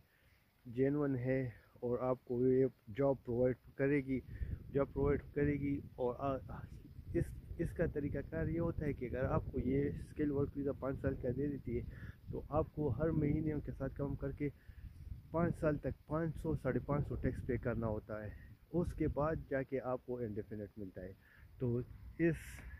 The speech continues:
इस skill work visa apply करने से पहले बहुत सोच समझ के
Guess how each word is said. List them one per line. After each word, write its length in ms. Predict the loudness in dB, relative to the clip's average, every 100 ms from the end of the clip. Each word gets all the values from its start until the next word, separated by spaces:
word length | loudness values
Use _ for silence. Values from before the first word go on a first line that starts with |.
| -14 -8 -2
इस 160 | -2 -2 -16 -14 -6 -4 2 2 2 2
skill 200 | 4 4
work 180 | 4 4
visa 200 | 2 2
apply 280 | -2 2 2
करने 280 | 4 2 0 -2 -12 -12 -6
से 80 | -4
पहले 260 | 0 2 2
बहुत 380 | 0 0 0
सोच 240 | 0 -2 0
समझ 300 | 0 2 2
के 140 | 0